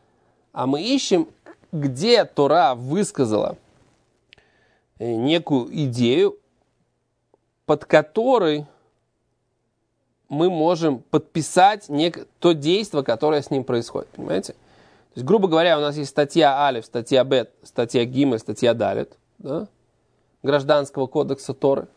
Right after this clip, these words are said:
И мы ищем, так сказать, как бы, под какую статью он подпадает. Вот это поведение. Брошенные, оставленные, э, какие-то его предметы на улице, которые являются, эм,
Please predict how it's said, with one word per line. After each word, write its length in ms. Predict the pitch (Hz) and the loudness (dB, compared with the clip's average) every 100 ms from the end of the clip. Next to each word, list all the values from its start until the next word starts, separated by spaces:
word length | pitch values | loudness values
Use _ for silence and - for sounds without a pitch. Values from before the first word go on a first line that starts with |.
| _ _ _ _ | _ _ _ _
И 80 | 131 | -4
мы 180 | 135 214 | 0 2
ищем, 480 | 208 302 - 254 208 | 2 -2 -2 -4 -2
так 140 | 175 | -4
сказать, 220 | 165 156 | -4 -4
как 140 | 147 139 | 0 0
бы, 100 | 135 | 0
под 160 | 160 | 0
какую 460 | - 160 - 262 262 | 2 2 2 0 0
статью 460 | - 202 196 247 262 | 0 -2 0 2 4
он 180 | 220 | 2
подпадает. 600 | 202 185 - 151 123 - _ _ _ _ _ _ _ _ _ | 0 -4 -2 0 0 -2 _ _ _ _ _ _ _ _ _
Вот 140 | - 143 | -6 -4
это 140 | 151 | -2
поведение. 560 | 143 143 139 135 104 - _ _ _ - | -2 -2 0 -2 -4 -14 _ _ _ -12
Брошенные, 880 | 127 147 180 208 - 160 127 117 | 0 2 4 2 -2 -2 -2 -2
оставленные, 800 | 113 123 - 165 156 127 110 107 - _ _ _ _ | -4 -2 4 4 4 -2 -8 -10 -12 _ _ _ _
э, 240 | - 113 | -4 -4
какие-то 400 | 107 110 151 131 | -4 0 0 2
его 500 | 123 117 123 139 107 - _ _ - | 0 0 2 2 2 -6 _ _ -2
предметы 460 | 127 135 226 247 | -2 0 0 0
на 200 | 156 147 | 0 2
улице, 440 | 151 143 107 - 117 | 2 0 -4 -8 -6
которые 460 | 110 113 185 175 131 | -4 0 0 0 -2
являются, 640 | 117 135 160 143 - 117 - _ _ _ _ | 0 2 2 0 -4 -6 -8 _ _ _ _
эм, 420 | - 107 107 104 | -6 -2 -2 -2